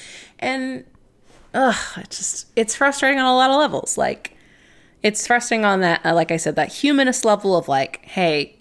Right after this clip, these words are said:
that's, it's still fucked up. That's, you know, ends do not always justify the means, guys." It's, it's frustrating on a logical level, too, of, like, okay, actually, you know, the classic question of how many people, people have communism killed. It's like, well, let me ask you about capitalism.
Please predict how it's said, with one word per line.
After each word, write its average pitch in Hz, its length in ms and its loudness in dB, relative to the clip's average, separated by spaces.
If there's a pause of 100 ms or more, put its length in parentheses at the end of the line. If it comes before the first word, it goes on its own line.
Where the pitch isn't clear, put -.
(100)
that's, - 460 -2
it's - 160 -4
still 170 200 -2
fucked 175 360 -2
up. 330 240 0
That's, 165 240 0 (100)
you 170 120 -2
know, 143 260 -4
ends 220 280 0
do 208 100 0
not 202 200 2
always 202 260 2
justify 214 400 0
the 220 80 0
means, 202 280 0
guys." 156 420 2 (680)
It's, 277 140 0
it's 349 200 0
frustrating 302 340 2
on 214 60 4
a 185 80 4
logical 160 400 2
level, 135 240 0
too, 131 280 -4
of, 127 100 -8
like, 120 260 -6
okay, 131 320 -6
actually, 131 600 -4
you 135 120 -8
know, 117 180 -10 (560)
the 156 160 -2
classic 147 340 -2
question 151 260 -2
of 139 60 -4
how 170 120 -2
many 170 120 0
people, 135 280 0
people 165 380 0
have 143 120 -2
communism 147 500 -2
killed. 143 360 -2
It's 135 160 -6
like, 123 180 -4
well, 170 360 -2 (300)
let 156 80 -8
me 170 80 -6
ask 175 260 -6
you 185 80 0
about 185 180 2
capitalism. 151 580 -4